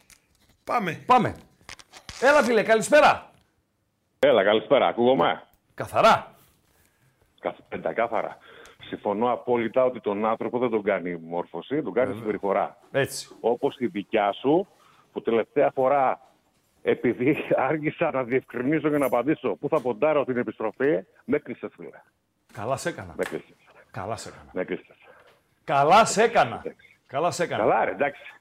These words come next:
Speaker 3: Εντάξει.
Speaker 2: Κατά τα άλλα, καλησπέρα.
Speaker 3: Λοιπόν, λοιπόν, άκου να σου πω.
Speaker 2: Παρακαλώ.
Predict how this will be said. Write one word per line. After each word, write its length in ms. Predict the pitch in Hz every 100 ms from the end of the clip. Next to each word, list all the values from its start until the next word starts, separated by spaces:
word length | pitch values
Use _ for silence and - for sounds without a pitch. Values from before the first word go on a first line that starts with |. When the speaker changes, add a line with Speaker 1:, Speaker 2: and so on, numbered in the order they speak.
| _ -
Speaker 3:
Εντάξει. 280 | 120 104 - _ _ -
Speaker 2:
Κατά 260 | 220 220
τα 100 | 220
άλλα, 180 | 285 311
καλησπέρα. 440 | 294 285 240 240
Speaker 3:
Λοιπόν, 180 | 190 101 - - _ _ _ _ _ _ _ - - - 143
λοιπόν, 260 | 107 127 131
άκου 180 | 127 120
να 80 |
σου 100 | 113
πω. 320 | - 120 - -
Speaker 2:
Παρακαλώ. 420 | 131 123 117 123